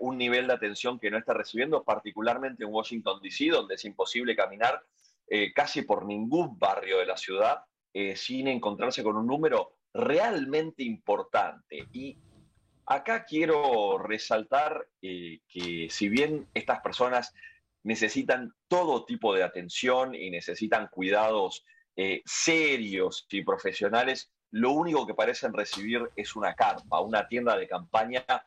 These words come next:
eh, para poder alojarse, eh, y uno al caminar, simplemente recorrer la ciudad, se pregunta cómo en esta época en la que el clima está desmejorando, eh, y que vamos hacia el invierno,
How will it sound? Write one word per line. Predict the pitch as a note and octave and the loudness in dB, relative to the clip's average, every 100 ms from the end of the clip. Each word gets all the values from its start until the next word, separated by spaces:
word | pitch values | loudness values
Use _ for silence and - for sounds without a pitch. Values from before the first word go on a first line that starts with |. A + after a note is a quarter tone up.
| _ _ _ | _ _ _
eh, | G2+ F#2+ F2 | 0 2 0
para | - F#2 F2+ | 0 2 2
poder | F#2+ G2+ A#2 | 2 2 2
alojarse, | G#2+ - A#2+ C3 C#3+ C3+ - _ _ | 0 0 -2 0 -2 -2 -4 _ _
eh, | G2+ F#2+ F#2 D2 | -4 -2 -2 -4
y | G2+ | -4
uno | A#2+ C3 B2+ A2 G2 F2+ - - | -2 2 4 4 2 0 -2 -2
al | G#2 - | -2 2
caminar, | A#2 A#2 B2+ C3+ A2+ F#2+ | 0 0 -2 2 2 0
simplemente | - A2+ G#2 G#2+ G#2+ G2+ | -8 -6 -2 -2 0 0
recorrer | F#2+ G2 G2 A2 | 0 2 0 2
la | A2 | 0
ciudad, | G#2 A2 | 2 0
se | A2 A2+ | 0 -4
pregunta | F#2+ G2 A#2 A2+ G#2 | -2 -2 0 0 0
cómo | A#2+ A#2+ A#2 - _ _ | 0 0 -2 -4 _ _
en | F#2+ | -4
esta | G#2+ - A2 | -2 0 0
época | G#2+ A2+ | 0 -2
en | G#2 | -2
la | F#2+ | -2
que | F#2 | -6
el | E2+ | -6
clima | A#2 A2+ G#2+ | -2 0 0
está | - G#2+ G2+ | 2 2 2
desmejorando, | F#2+ F#2 F#2+ - G2+ A2 A#2 A2+ F#2+ - _ _ _ | -2 -6 -10 0 2 2 2 2 2 -2 _ _ _
eh, | G2+ F#2+ | -4 -4
y | F#2+ | -6
que | F2+ | -2
vamos | G2+ G#2+ A2 | 0 0 -2
hacia | G#2 G2+ | -6 -6
el | F#2 | -6
invierno, | F#2 A2 A2+ A#2+ G#2 | 0 2 2 2 0